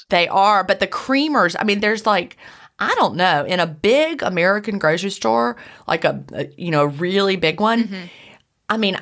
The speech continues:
Speaker 1: I don't know, but there might be like a hundred different creamers that
Speaker 2: Oh
Speaker 1: you
Speaker 2: my
Speaker 1: can choose
Speaker 2: goodness.
Speaker 1: from. I'm not, it might even be more. One day I'm gonna count them.
Speaker 2: I don't think there's a hundred of anything in an Irish grocery <laughs> store.
Speaker 1: Probably not.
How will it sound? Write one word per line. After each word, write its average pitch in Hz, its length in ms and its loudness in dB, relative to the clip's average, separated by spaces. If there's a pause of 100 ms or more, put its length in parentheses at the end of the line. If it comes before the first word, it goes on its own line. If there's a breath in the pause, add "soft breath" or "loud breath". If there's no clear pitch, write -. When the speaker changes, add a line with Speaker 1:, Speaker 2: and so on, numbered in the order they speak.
Speaker 1:
I 190 160 2
don't 208 220 2
know, 220 180 2
but 226 80 -12
there 208 100 0
might 220 220 0
be 453 60 2
like 359 200 -4
a - 100 -2
hundred 269 760 -2
different 294 400 -2
creamers 277 640 -4
that 220 120 0
Speaker 2:
Oh 190 60 -2
Speaker 1:
you - 60 -2
Speaker 2:
my - 60 -6
Speaker 1:
can 202 140 -2
choose 156 300 -2
Speaker 2:
goodness. 165 120 -6
Speaker 1:
from. 285 380 -2 (460)
I'm 370 240 2
not, - 160 -4
it - 20 0
might 220 180 0
even 240 120 0
be 156 100 -2
more. 151 240 2
One 156 160 0
day - 80 -2
I'm 202 100 0
gonna 156 140 -4
count 139 380 -10
them. - 240 -6
Speaker 2:
I 220 160 2
don't 269 200 4
think 226 320 0 (220)
there's 214 240 2 (120)
a 214 40 0
hundred 202 340 0
of 196 120 -2 (360)
anything 226 600 2
in 180 80 -6
an 185 100 -2
Irish 170 360 0
grocery 185 420 0
<laughs> - 0 -
store. 226 240 0 (220)
Speaker 1:
Probably - 500 -4
not. - 160 -8